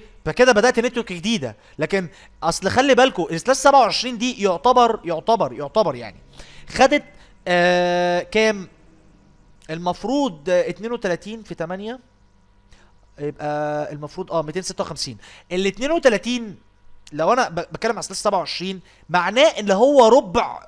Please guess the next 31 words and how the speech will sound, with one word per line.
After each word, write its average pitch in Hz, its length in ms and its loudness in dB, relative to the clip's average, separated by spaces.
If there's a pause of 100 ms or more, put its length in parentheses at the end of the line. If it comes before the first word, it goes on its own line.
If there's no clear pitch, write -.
ربع، 170 580 0
ربع 175 440 0
السبنت 214 400 -4
ماسك 220 220 -6
اللي 175 100 -4
هو 202 100 -2
سلاش 190 220 -8
أربعة 165 180 -4
وعشرين. 131 340 -10 (400)
واخد 147 200 -8
بالك؟ 233 340 2 (420)
تمام؟ 202 280 -4 (200)
يعني 185 300 -2
انا 262 120 4
مثلًا 147 360 -2 (1040)
سلاش 220 220 -4
سبعة 262 120 2
وعشرين 240 240 -2
دي 233 140 -4
يعتبر 214 380 2
ربع 208 460 -2
ال 170 120 -2
أربعة 170 220 2
وعشرين. 143 400 -8 (340)
تمام؟ 190 300 -2 (300)
طيب، 175 220 2 (340)
انا 302 380 4
بمنتهى 185 440 -2
البساطة، 175 520 0 (200)
طالما 269 300 2
انا 226 400 -2